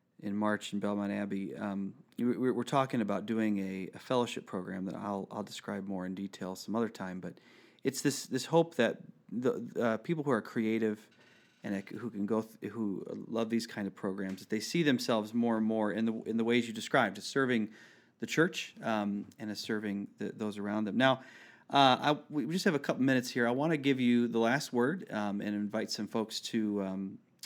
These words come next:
uh, to, to learn more about this M F A. Um, wh-, when can they apply? How long does it usually take? Uh, it, is it a two-year program, for example, or is it a little bit longer?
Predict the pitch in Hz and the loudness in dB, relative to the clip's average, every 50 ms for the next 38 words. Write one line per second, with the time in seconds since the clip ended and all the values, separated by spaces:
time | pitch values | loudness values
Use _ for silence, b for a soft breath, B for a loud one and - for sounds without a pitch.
0 | - _ - 107 98 90 85 - - - 104 98 98 92 - - 113 104 110 110 | -18 _ -8 -8 -6 -6 -8 -10 -8 -6 -4 -4 -4 -6 -6 -6 -2 0 2 2
1 | 104 104 107 110 113 123 120 113 110 101 98 - 98 - - 101 98 95 95 - | 2 2 2 2 2 2 0 0 -2 -4 -4 -6 -10 -8 -6 -4 -4 -4 -6 -6
2 | - 101 95 95 95 B B B B B B B B B B - 113 117 120 123 | -8 -6 -6 -6 -8 B B B B B B B B B B 0 4 4 4 4
3 | - - 143 147 151 - - 135 143 160 180 202 190 - 196 180 156 143 135 139 | 2 -2 4 4 4 4 6 6 6 8 8 6 4 4 4 4 6 6 4 4
4 | - - 147 156 156 143 147 151 151 151 147 147 156 160 147 139 139 113 123 135 | 2 2 2 4 2 2 2 2 4 4 4 4 4 2 0 0 -2 0 2 0
5 | 135 131 123 113 110 - - 135 135 147 156 156 - - b b b b b b | 2 2 0 0 0 -2 -2 0 0 0 0 -2 -8 -20 b b b b b b
6 | b b b - 123 123 117 113 110 110 104 98 92 82 78 104 110 104 85 90 | b b b -2 2 4 4 6 6 4 2 0 -2 -4 -2 -2 -2 -2 -2 -6
7 | - - 107 - 127 113 110 107 - - 139 127 127 127 120 123 - 127 120 117 | -6 -6 -4 -2 0 -2 -2 -2 -2 -2 0 2 2 0 0 0 0 0 0 2
8 | 120 120 113 113 113 110 - 120 117 110 110 - 120 110 110 107 - 120 113 110 | 2 0 0 0 -2 -2 -2 -2 -2 -2 -2 -4 -2 -2 -2 -4 -4 -4 -2 -2
9 | 113 101 98 98 101 101 98 107 107 101 101 101 98 - - - 107 110 107 110 | -2 -4 -4 -4 -4 -4 -4 -4 -4 -2 -2 -4 -4 -6 -6 -4 -2 0 0 0
10 | 110 107 110 107 107 104 b | 0 0 -2 -2 -2 -4 b